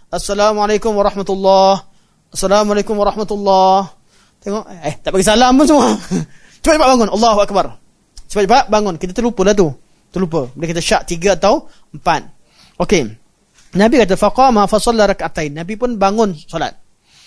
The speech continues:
Sambung solat dua rakaat lagi. Hmm? Sambung solat dua, dua rakaat. Orang tanya, "Tak batal solat ke Ustaz? Nak ulang balik ke tak?" Tak, tak perlu. Ha, ni Nabi tunjukkan. Kalau tak sengaja, kita bercakap maksudnya kita,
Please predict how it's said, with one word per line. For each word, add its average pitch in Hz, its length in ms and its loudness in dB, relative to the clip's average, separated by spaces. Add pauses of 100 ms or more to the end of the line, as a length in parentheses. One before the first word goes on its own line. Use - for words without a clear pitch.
(140)
Sambung 233 480 0
solat 220 160 0
dua 202 240 2
rakaat 165 160 -6
lagi. 147 320 -8 (1120)
Hmm? 175 240 -14 (320)
Sambung 214 400 2
solat 214 260 2
dua, 233 300 4 (240)
dua 202 240 2
rakaat. 160 240 -4 (640)
Orang 185 160 0
tanya, 196 320 -2 (160)
"Tak 165 160 -4
batal 180 320 0
solat 240 240 -2
ke - 80 0
Ustaz? 175 240 -2
Nak 175 80 -4
ulang 208 180 2
balik 220 300 2
ke - 0 -
tak?" 185 240 -2 (320)
Tak, 160 240 0
tak 160 80 -4
perlu. 165 240 -2 (640)
Ha, 143 80 -4
ni 220 160 2
Nabi 226 400 0
tunjukkan. 190 640 -2 (320)
Kalau 196 160 2
tak 240 160 0
sengaja, 233 480 0
kita 208 160 2
bercakap 240 320 2
maksudnya 247 320 -4
kita, 269 400 0